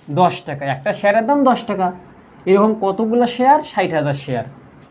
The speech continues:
তাহলে ষাট হাজার শেয়ার তার আছে, কয় টাকা করে? একটা শেয়ার দাম দশ টাকা। তাহলে অনুমোদিত মূলধন বা নিবন্ধিত মূলধন কত হয়? ছয় লক্ষ। বোঝা গেছে? বোঝা গেছে। এখন দেখো,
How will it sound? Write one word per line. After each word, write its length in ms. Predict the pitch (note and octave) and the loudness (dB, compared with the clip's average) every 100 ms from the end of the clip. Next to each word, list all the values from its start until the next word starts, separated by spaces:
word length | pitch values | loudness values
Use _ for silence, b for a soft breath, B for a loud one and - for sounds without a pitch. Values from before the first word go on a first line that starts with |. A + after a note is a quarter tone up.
| - - - - - - | -20 -20 -20 -20 -20 -6
তাহলে 160 | E3 | -4
ষাট 320 | E3 - F3 E3+ | -2 0 0 2
হাজার 220 | G3 A3+ | 0 0
শেয়ার 320 | A3+ F#3 G3+ G3+ | 0 2 2 2
তার 160 | G#3 | 0
আছে, 360 | G#3 G#3+ C4+ D#4 D4+ | 0 0 0 -2 0
কয় 160 | F3 | -2
টাকা 220 | E3 F#3 F#3+ | 0 0 0
করে? 180 | A#3+ | 0
একটা 240 | C4+ G3 E3 | -2 -4 -6
শেয়ার 220 | C#3+ D3 | -6 -4
দাম 140 | D#3 | -2
দশ 180 | C#3+ C3+ | -4 -6
টাকা। 200 | - B2+ C3 - - - | -8 -12 -14 -20 -20 -4
তাহলে 200 | E3+ F3+ | 2 2
অনুমোদিত 560 | E3+ F3 F3+ F3 F3+ | 2 0 0 0 0
মূলধন 360 | F3+ F3 E3+ E3+ | 0 -2 -2 0
বা 60 | F3 | 0
নিবন্ধিত 480 | D#3 D#3 F3 E3+ | 2 2 0 0
মূলধন 360 | F3 E3 D#3+ E3 | 0 0 0 0
কত 180 | D#3+ D#3+ | 0 -2
হয়? 260 | E3 B3 F#4 - _ - - - - - - - | -2 -4 -6 -20 _ -20 -20 -20 -20 -20 -18 -4
ছয় 180 | C#3 | -2
লক্ষ। 300 | C3+ B2 - A#2+ - - - | -2 -4 -10 -16 -16 -16 -6
বোঝা 200 | C#3+ D3+ | 0 2
গেছে? 340 | D3 C#3+ C#3+ C#3 - - - - - - - - - - - B2+ | 2 -2 -6 -8 -18 -20 -20 -20 -20 -20 -20 -20 -20 -20 -12 -2
বোঝা 220 | B2+ B2 | 0 2
গেছে। 260 | A#2+ - A#2 B B - | -2 -4 -14 B B -4
এখন 300 | D3+ D3+ C3 | -2 0 0
দেখো, 340 | A#2 F3 G#3 | -2 -2 -2